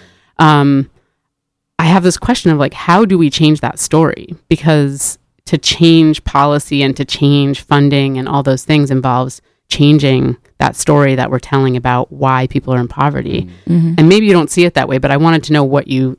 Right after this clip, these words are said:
Speaker 1: think of that and how you think about addressing those, like, root, the root issues of, of how we're dealing with poverty, racial and economic inequity in our state.
Speaker 2: Well,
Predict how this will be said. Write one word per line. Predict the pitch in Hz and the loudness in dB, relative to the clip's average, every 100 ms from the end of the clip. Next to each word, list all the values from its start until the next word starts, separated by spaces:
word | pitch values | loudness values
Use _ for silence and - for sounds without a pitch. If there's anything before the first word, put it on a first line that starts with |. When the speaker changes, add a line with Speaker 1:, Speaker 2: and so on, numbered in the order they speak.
| _ | _
Speaker 1:
think | 143 160 | 0 2
of | 147 120 | 0 0
that | 127 123 | 0 -2
and | 139 127 | -4 -4
how | 143 143 | -2 0
you | 143 | -2
think | - 135 139 | -4 -4 -2
about | 131 131 | -4 -2
addressing | 135 123 135 127 135 131 | -4 -2 -2 0 0 0
those, | 131 123 | -2 -4
like, | 123 139 | -6 -8
root, | 131 143 139 - _ _ _ _ _ _ _ _ | -2 2 2 -2 _ _ _ _ _ _ _ _
the | 165 | 0
root | 147 180 190 - | 4 4 4 2
issues | 151 - 139 135 - - | -2 0 0 -2 -4 -2
of, | 131 127 123 _ _ | -2 -2 -6 _ _
of | 147 | -6
how | - 139 | -2 0
we're | 135 135 | 0 -2
dealing | 123 135 135 127 | -2 0 2 0
with | 127 | -2
poverty, | - 131 135 131 | -2 -2 -2 -2
racial | 127 139 - 135 | 0 0 0 -2
and | 131 | -2
economic | 127 135 127 123 135 | -2 -2 0 -2 -2
inequity | 131 - 123 | -4 -4 -4
in | 120 | -4
our | 127 | -6
state. | - 151 139 - _ _ _ _ _ _ _ _ _ _ _ | -4 -2 -2 -6 _ _ _ _ _ _ _ _ _ _ _
Speaker 2:
Well, | - 113 | -4 -2